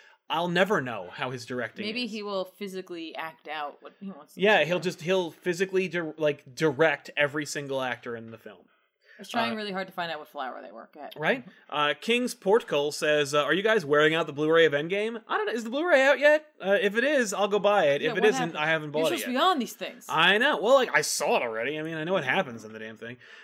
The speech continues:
Speaker 1: Mister Doriak says, uh, "After his next story, it's time to kill Batman Who Laughs, definitely. I don't want two Jokers running around in D C and no one's gonna kill the original." Agreed. But here's the thing, uh, Doriak. You don't have two Jokers.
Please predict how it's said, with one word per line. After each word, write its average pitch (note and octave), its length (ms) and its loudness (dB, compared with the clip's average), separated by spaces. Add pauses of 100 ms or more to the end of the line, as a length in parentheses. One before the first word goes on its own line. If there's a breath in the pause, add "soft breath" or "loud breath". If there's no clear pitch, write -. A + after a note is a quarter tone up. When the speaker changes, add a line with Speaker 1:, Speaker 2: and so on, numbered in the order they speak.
Speaker 1:
Mister G3 260 -2
Doriak F3+ 560 2
says, D3 360 0
uh, D#3 240 2
"After G#3 260 0
his E3 100 0
next F3+ 200 -2
story, D#3 280 4
it's C#3+ 100 -2
time F3+ 200 0
to D3+ 60 -6
kill F#3+ 240 -2
Batman D3 340 2
Who C3+ 60 -2
Laughs, C3 280 -6
definitely. A#2+ 600 -4
I B2 80 -4
don't E3 160 0
want F3 200 -2
two A#3+ 140 -2
Jokers G#3 440 2
running F3+ 180 0
around E3+ 220 0
in D3 60 -6
D F3 140 -4
C A3 220 -2
and G#3 80 2
no G#3 100 0
one's G#3 140 -2
gonna F#3+ 140 -6
kill F#3+ 240 -4
the D#3+ 100 -4
original." D#3 460 -2 (280 soft breath)
Agreed. F#3+ 600 0 (180 soft breath)
But G#3 220 -2 (260 soft breath)
here's B3 220 2
the A3 80 -4
thing, C4+ 400 -2 (260 loud breath)
uh, D#3+ 220 2
Doriak. G3 720 4 (180 loud breath)
You A#3+ 140 6
don't C#4+ 220 4
have A3+ 500 2 (100)
two D#4+ 220 2
Jokers. B3 560 4